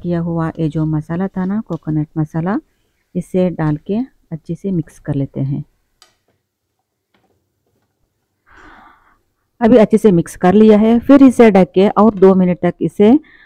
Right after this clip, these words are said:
ऐसे ही छोड़ देना है low flame पर, क्योंकि ये जो मसाला का flavor है ना, ये पूरी तरह इसमें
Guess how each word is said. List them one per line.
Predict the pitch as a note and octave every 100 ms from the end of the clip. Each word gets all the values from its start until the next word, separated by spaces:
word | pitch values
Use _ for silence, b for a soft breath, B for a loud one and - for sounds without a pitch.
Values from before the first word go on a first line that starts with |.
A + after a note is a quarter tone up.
| b
ऐसे | F3+ -
ही | G3+
छोड़ | - E3 D#3
देना | D3+ D3 D3
है | D3 -
low | D#3+ E3+
flame | C#3+ D#3 C#3
पर, | C#3 C3+ B B B
क्योंकि | A#3 B3+
ये | A#3 G#3
जो | F#3+ G3+
मसाला | F3+ F3 F3
का | F3 F#3
flavor | - F3+ F3 G#3 A#3
है | G#3+
ना, | F#3+ F#3+ F#3+
ये | E3+
पूरी | E3 - D#3
तरह | D#3 D#3+ D#3+
इसमें | D#3 - F3 A3